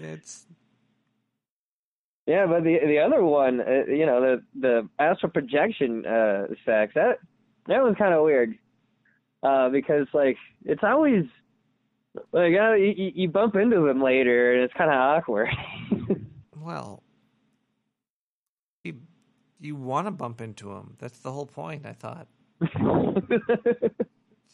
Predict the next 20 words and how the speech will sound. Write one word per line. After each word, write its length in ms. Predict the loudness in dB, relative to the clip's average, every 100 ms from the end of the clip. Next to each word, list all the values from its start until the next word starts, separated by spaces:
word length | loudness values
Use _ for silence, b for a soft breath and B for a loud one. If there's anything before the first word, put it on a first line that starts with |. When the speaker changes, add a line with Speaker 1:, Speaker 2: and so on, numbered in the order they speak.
| _ _
Speaker 1:
The 100 | -16
whole, 180 | -12 -12 -14 -20
the 60 | -18
bumping 480 | -12 -10 -10 -12 -12
is 140 | -14
the 100 | -18
part. 360 | -12 -8 -8 -10 _ _ _ -14
That's 380 | -14 -14 -20 _
the 260 | -10 -10 -10 -14 _ _ _ _ _ _ _ _
bumping 540 | -2 -2 -2 -8 -6 0
Speaker 2:
Well, 140 | 2
Speaker 1:
makes 40 | 4 2
Speaker 2:
not, 100 | 0
Speaker 1:
me 140 | -4
feel 440 | -8 -8 -6 -4 0
Speaker 2:
not, 200 | 0 2
Speaker 1:
good. 180 | 0 2
Speaker 2:
not 200 | 2 4
Speaker 1:
Oh, 300 | 4 4 4
Speaker 2:
literally, 480 | 4 4 4 4